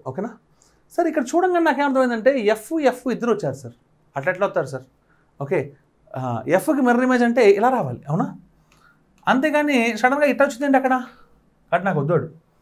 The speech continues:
కాబట్టి చూసుకోండి, Effective అంటే ఒకటి, రెండు, మూడు, right side నుంచి రెండోది. ఓకే, అటు right side నుంచి మూడోది అంటే ఇటు left side నుంచి మూడోది. ఒకటి, రెండు, మూడు, F, ఎఫ్కి mirror image అంటే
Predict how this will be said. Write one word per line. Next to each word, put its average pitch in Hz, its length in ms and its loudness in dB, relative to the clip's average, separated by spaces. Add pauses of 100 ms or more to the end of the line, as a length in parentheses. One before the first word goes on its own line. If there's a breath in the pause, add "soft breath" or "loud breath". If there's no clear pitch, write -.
(280)
కాబట్టి 247 220 6
చూసుకోండి, 262 320 2 (720 soft breath)
Effective 247 360 4 (100)
అంటే 208 140 4 (220)
ఒకటి, 214 220 2 (140)
రెండు, 202 160 2 (120)
మూడు, 190 200 2
right 202 180 4
side 220 140 2
నుంచి 208 160 -4
రెండోది. 131 260 -2 (880)
ఓకే, 151 140 0 (160)
అటు 175 160 6
right 240 160 8
side 277 160 8
నుంచి 269 160 2
మూడోది 254 200 6
అంటే 254 120 -4
ఇటు 240 100 -2
left 208 160 2
side 240 120 6
నుంచి 214 180 -4
మూడోది. 135 280 2
ఒకటి, 202 220 -6 (120)
రెండు, 180 280 -2
మూడు, 127 140 -2 (140)
F, - 160 -10 (600)
ఎఫ్కి 277 220 2
mirror 262 200 6
image 247 180 4
అంటే 240 140 0